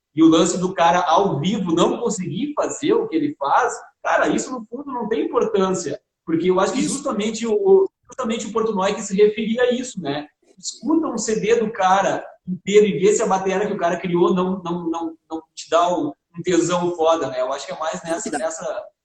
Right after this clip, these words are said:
Speaker 1: nessa hora, assim, sabe? Nessa, com essa,
Speaker 2: Sim,
Speaker 1: com
Speaker 2: olha
Speaker 1: essa
Speaker 2: só.
Speaker 1: ideia.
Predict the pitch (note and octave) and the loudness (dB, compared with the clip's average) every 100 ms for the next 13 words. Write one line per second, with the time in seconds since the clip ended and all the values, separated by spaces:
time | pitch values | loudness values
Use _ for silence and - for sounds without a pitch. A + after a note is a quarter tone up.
0 | _ C3+ D#3+ G3+ G#3+ F3 D#3+ D#3+ C#3+ C#3 | _ -6 -2 -2 0 0 2 2 0 -4
1 | C#3 C#3 G#2 G#2+ A2+ - - C3+ C#3 C3 | -8 -10 -10 -10 -12 -20 -16 -12 -8 -10
2 | - D#3 F3+ F3 D3+ D#3 C#3 F#3+ D3+ D#3 | -6 -4 -4 -4 -2 -2 -2 -2 -4 -6
3 | D3 D3 | -8 -8